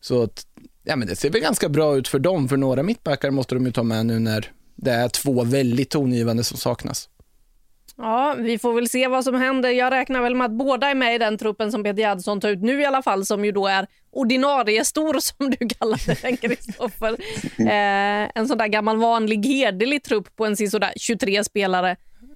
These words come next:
Speaker 1: Det är inte
Speaker 2: Eh,
Speaker 1: den här, eh, E M tjugosex manna
Speaker 2: är det nya
Speaker 1: lösningen.
Speaker 2: påhittet som herrarna håller på med? Nej, det tror jag inte. Men man vet ju aldrig
Speaker 1: Nej.
Speaker 2: vad de får för sig och hur de ska testa spelare. Tony Gustafsson till exempel, som ju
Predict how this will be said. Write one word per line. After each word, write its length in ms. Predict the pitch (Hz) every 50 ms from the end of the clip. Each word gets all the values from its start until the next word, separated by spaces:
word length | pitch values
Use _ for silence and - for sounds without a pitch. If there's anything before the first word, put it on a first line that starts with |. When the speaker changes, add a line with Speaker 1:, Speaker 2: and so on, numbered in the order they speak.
| - - - _ - -
Speaker 1:
Det 60 | -
är 200 | 190 190 185 185
inte 120 | 180 185
Speaker 2:
Eh, 20 | 190
Speaker 1:
den 100 | 185 160
här, 260 | 147 143 139 127 139
eh, 280 | 135 135 135 135 131 - -
E 300 | 151 147 139 127 127 127
M 160 | 123 123 120
tjugosex 520 | - - 123 - 131 120 - - - -
manna 360 | 120 127 127 123 120 117 117 113 113 113
Speaker 2:
är 40 | 117
det 60 | -
nya 120 | - - 294
Speaker 1:
lösningen. 500 | 285 277 277 285 277 262 247 240 233 269
Speaker 2:
påhittet 440 | 254 247 285 185 175 - 202 185
som 120 | - 208 240
herrarna 340 | 240 214 202 202 202 214 214
håller 200 | 262 214 214 185
på 120 | 196 185
med? 80 | 190 185
Nej, 280 | 180 180 190 196 - - - _ _ -
det 260 | 220 214 208 196 185
tror 220 | - 196 - -
jag 120 | - 190 202
inte. 140 | 180 - - _ _ -
Men 240 | 254 240 233 233 233
man 160 | 226 220 208
vet 260 | 214 220 226 - -
ju 40 | 247
aldrig 300 | 233 220 190 - - - - _ _ _ _ _ _ _ _ _
Speaker 1:
Nej. 140 | - 127 127 123
Speaker 2:
vad 100 | - 190
de 280 | 196 190 190 202 196
får 120 | - 196 185
för 200 | - 190 190 196
sig 160 | - 202 208
och 120 | 196 - -
hur 120 | - 208 208
de 160 | 208 196 190
ska 140 | - 202 196
testa 300 | - 196 202 - 214 190
spelare. 720 | - - 208 196 190 185 185 190 196 196 196 190 185 190 -
Tony 220 | - 226 214 220
Gustafsson 500 | 226 240 226 - 208 202 226 254 247 247
till 140 | - 233 233
exempel, 400 | 233 269 208 190 170 196 190 202
som 180 | - 196 196
ju 200 | 196 190 190 185